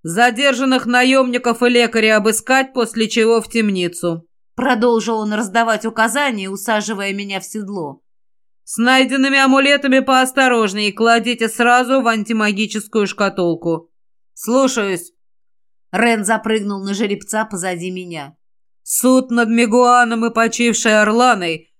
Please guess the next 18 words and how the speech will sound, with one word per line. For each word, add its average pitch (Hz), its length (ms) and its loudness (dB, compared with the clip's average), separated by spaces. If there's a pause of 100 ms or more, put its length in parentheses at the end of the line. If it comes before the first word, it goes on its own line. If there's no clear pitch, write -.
(140)
состоится 240 720 0
в 226 60 -2
главном 220 420 2
храме 214 420 0
Оракула. 165 600 0 (340)
Моя 240 380 0
жена 247 380 2
полностью 240 680 2
оправдана», 180 800 -2 (420)
гаркнул 226 540 -2
он 214 160 -6
все 254 240 -2
еще 247 260 -2
чего-то 233 460 -2
ожидающим 214 680 -2
крестьянам 220 800 -2 (320)
и 330 200 2
соседям-аристократам 240 1500 -2